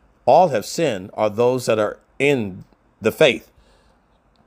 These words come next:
We're the sinners. Next time you meet an unbeliever, don't call him a sinner. You're the sinner. Say, "Oh, no, I'm the sinner."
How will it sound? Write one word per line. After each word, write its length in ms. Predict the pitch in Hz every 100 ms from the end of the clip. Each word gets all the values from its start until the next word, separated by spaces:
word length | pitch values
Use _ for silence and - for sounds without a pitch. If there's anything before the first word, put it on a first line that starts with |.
| _ _ _ _ _ _ -
We're 220 | 143 196
the 100 | 196
sinners. 300 | - 143 104
Next 160 | 160 -
time 160 | 180
you 100 | 190
meet 140 | 208 208
an 80 |
unbeliever, 500 | 202 208 208 247 190
don't 220 | 101 175 190
call 200 | 180 165
him 100 | 147
a 60 |
sinner. 320 | 143 160 196 220 _ _ _ _ _ _ _ _ _
You're 240 | - 220 320
the 100 | 180
sinner. 280 | - 151 113
Say, 240 | 170 135 -
"Oh, 140 | - 415
no, 200 | 370 110
I'm 240 | 165 320
the 80 | 160
sinner." 420 | - 262 339 -